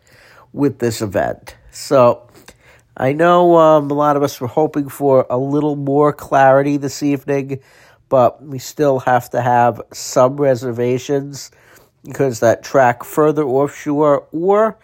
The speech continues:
a coast hugger are both scenarios. And also want to wait until the nam covers really the whole storm.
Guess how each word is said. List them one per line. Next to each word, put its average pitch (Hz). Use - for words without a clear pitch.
a 175
coast 208
hugger 95
are 117
both 165
scenarios. 147
And 113
also 185
want 208
to -
wait 160
until 156
the 135
nam 131
covers 139
really 135
the 117
whole 143
storm. 175